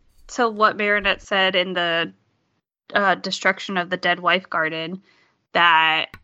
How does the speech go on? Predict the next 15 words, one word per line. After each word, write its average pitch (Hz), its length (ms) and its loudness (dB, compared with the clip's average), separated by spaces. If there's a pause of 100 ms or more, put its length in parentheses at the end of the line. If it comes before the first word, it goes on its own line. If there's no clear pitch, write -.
(140)
like, 190 300 -6
Adrian 208 640 -2
has 185 340 -12
learned 180 380 -8
to - 140 -12
live 175 380 -4 (160)
his 160 320 -6
life. 104 500 -2 (760)
It, 185 320 2
you 233 160 2
know, 220 160 2
and, 220 180 -4 (140)
and 214 200 -2
so 180 580 -2 (1700)
that, 180 200 -4